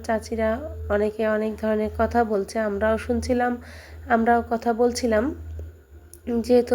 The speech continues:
আমার বাবার একটা ট্রাঙ্ক ছিল, ওটাকে তারা আসলে দেখাতে চাচ্ছিল না, তো কিছুটা জোর জবরদস্তি করেই আর কি, উম, ট্রাঙ্কটা নামিয়েছি। আর সেটা একটু কাগজপাতি দেখে নিচ্ছিলাম, তারপরও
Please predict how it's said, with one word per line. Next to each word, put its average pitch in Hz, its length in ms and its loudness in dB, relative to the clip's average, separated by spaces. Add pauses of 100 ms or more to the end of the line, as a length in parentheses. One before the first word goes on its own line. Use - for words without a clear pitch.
আমার 233 260 4
বাবার 214 280 2 (120)
একটা 226 240 -4 (560)
ট্রাঙ্ক 240 220 4 (100)
ছিল, 247 140 2 (120)
ওটাকে 226 300 -2 (100)
তারা 214 200 0 (120)
আসলে 208 200 -8 (100)
দেখাতে 233 340 0
চাচ্ছিল 240 360 -2 (140)
না, 220 60 2 (600)
তো 277 60 2 (260)
কিছুটা 269 280 2 (100)
জোর 240 140 6 (100)
জবরদস্তি 233 520 0 (160)
করেই 240 360 6 (120)
আর 208 80 0 (100)
কি, 220 100 -6 (100)
উম, 208 80 0 (340)
ট্রাঙ্কটা 214 360 -2 (120)
নামিয়েছি। 208 500 0 (680)
আর 208 80 4 (120)
সেটা 220 180 0 (120)
একটু 208 160 -6 (140)
কাগজপাতি 202 500 -2 (120)
দেখে 226 240 2
নিচ্ছিলাম, 220 420 -2 (200)
তারপরও 254 380 2